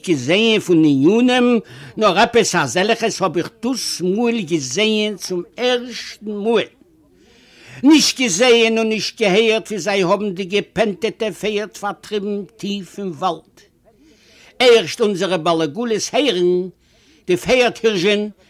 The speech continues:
אפשר א מייל ווייט. ווי אזוי די לייט האבן זיי פארשלעפט,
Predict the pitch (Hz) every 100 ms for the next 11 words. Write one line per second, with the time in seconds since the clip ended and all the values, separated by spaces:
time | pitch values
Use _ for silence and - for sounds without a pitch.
0 | - 240 226 226 214 202 202 233 233 220
1 | 262 269 _ - _ _ _ _ _ _
2 | _ - - - 226 202 151 269 220 180
3 | 175 175 269 247 202 185 180 180 - 165
4 | 139 - 180 247 -